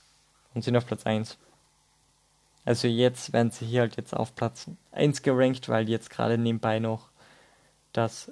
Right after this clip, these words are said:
Fürth-Spiel läuft. Äh, und da liegen sie auch vorne. Zwei null, glaub ich, hab ich gesehen. Ja, zwei null.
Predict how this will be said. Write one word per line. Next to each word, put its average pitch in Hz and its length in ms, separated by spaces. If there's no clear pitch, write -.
Fürth-Spiel 147 480
läuft. 135 420
Äh, 117 220
und 117 240
da 117 40
liegen 110 220
sie 117 180
auch 110 140
vorne. 113 420
Zwei - 240
null, 120 180
glaub 123 260
ich, 123 180
hab 120 80
ich - 340
gesehen. 123 560
Ja, 117 220
zwei - 220
null. 117 280